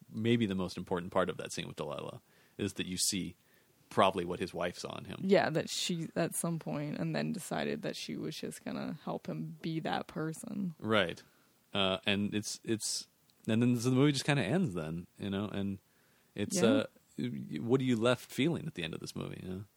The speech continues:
Speaker 2: <laughs> I don't know.
Speaker 1: Right, yeah.
Speaker 2: Um, I mean, it's almost like when we watch the Dirty Harry movies and everyone ends and just like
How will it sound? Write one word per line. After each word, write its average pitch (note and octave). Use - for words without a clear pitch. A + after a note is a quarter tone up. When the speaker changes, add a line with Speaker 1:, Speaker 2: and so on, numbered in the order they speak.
Speaker 2:
<laughs> -
I C4+
don't E4+
know. B3+
Speaker 1:
Right, A2+
yeah. G#2+
Speaker 2:
Um, F#3
I G#3+
mean, A#3
it's -
almost B3+
like G3+
when F3+
we F3
watch D#3+
the F3+
Dirty D#3+
Harry D#3+
movies D#3
and C#3+
everyone D#3
ends D#3
and D3
just E3
like D3+